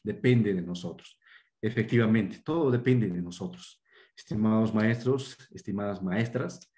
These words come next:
depende de ti el superar muchas dificultades.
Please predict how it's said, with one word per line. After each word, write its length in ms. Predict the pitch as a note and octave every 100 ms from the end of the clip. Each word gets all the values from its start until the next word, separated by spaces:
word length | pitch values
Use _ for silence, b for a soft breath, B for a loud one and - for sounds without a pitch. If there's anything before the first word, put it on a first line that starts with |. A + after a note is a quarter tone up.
| b b b b _ -
depende 960 | B2 A#2+ B2 D3+ D3 C#3+ D3 D#3 - _
de 160 | G#2+ A2
ti 500 | - F3 F#3 - - _ _ _ -
el 240 | A2+ A#2
superar 720 | - B2 B2 C3 C#3 C#3+ - _
muchas 380 | - C#3 B2 G2+
dificultades. 720 | G2 G2+ F#2 F#2+ F2 D#2 -